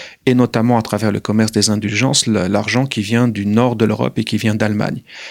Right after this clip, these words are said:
Et donc c'est tout le paradoxe, au moment où la papauté affirme une telle splendeur et une politique princière qui est très italienne, une sorte de modèle culturel qui a joué un rôle fondamental, au moment où elle découvre l'Amérique, ben, ils auront aussi avec le nord de l'Europe et avec l'Allemagne qui se révoltent contre cette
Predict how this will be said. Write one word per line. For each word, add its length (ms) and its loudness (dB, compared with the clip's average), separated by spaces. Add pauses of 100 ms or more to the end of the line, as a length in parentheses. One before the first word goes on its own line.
(160)
Et 120 2
donc 180 4
c'est 120 2
tout 120 4
le 100 4
paradoxe, 460 2
au 40 2
moment 280 4
où 60 6
la 100 4
papauté 540 0
affirme 400 0 (340)
une 200 2
telle 160 2
splendeur 520 2
et 60 4
une 80 0
politique 320 -2
princière 500 0
qui 140 -10
est 100 -8
très 220 2
italienne, 520 0
une 120 -2
sorte 200 -2
de 60 0
modèle 400 2
culturel 480 -4
qui 140 -6
a 40 -4
joué 140 -2
un 40 2
rôle 160 -4
fondamental, 760 0
au 60 -4
moment 280 4
où 80 6
elle 120 2
découvre 440 2
l'Amérique, 540 -2 (520)
ben, 100 0
ils 60 4
auront 240 4
aussi 240 2
avec 240 0
le 80 2
nord 220 2
de 100 0
l'Europe 280 0
et 40 0
avec 200 -2
l'Allemagne 420 0
qui 120 -6
se 140 2
révoltent 480 0
contre 300 -6
cette 200 2